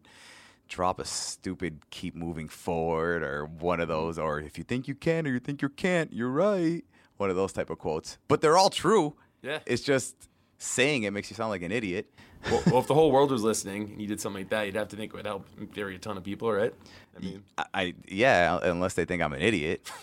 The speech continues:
Speaker 2: <laughs>
Speaker 1: 'Cause there's some people that you say those things to, and they're like, "Okay, yeah, what about this?" And I'm like, "All right, well, listen,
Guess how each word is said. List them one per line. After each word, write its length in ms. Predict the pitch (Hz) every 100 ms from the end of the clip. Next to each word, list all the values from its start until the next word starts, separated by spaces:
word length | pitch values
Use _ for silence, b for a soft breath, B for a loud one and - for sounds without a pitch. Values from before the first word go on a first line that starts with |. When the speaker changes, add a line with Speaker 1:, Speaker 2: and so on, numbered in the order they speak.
| - 190
Speaker 2:
<laughs> 440 | 175 160 - -
Speaker 1:
'Cause 140 | 143
there's 160 | 135 151
some 120 | 170
people 200 | 160 160
that 80 | 127
you 80 | 117
say 140 | 127
those 160 | 123 110
things 260 | - 101 -
to, 120 | 104
and 100 | 92
they're 140 | 90
like, 300 | 90 87 78 - -
"Okay, 440 | 123 165 175 180 156
yeah, 200 | 175 175
what 240 | 147 185
about 240 | 190 180 175
this?" 200 | 180 -
And 100 | 120
I'm 80 |
like, 160 | 123 101
"All 140 | 110 101
right, 160 | 80
well, 240 | 82 80 85 _ _ -
listen, 320 | 95 -